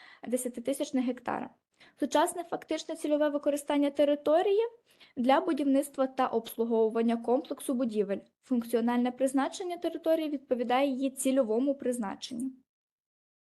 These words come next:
Опис факторів довкілля, які, ймовірно, зазнають впливу з боку планованої діяльності.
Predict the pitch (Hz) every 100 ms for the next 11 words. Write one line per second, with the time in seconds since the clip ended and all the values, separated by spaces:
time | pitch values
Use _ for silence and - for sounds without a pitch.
0 | - 269 277 302 - 247 254 262 240 285
1 | - 381 494 320 277 285 277 262 262 277
2 | 247 240 247 247 240 247 - 240 262 330
3 | 240 214 226 269 254 233 220 233 240 233
4 | 233 220 202 240 240 -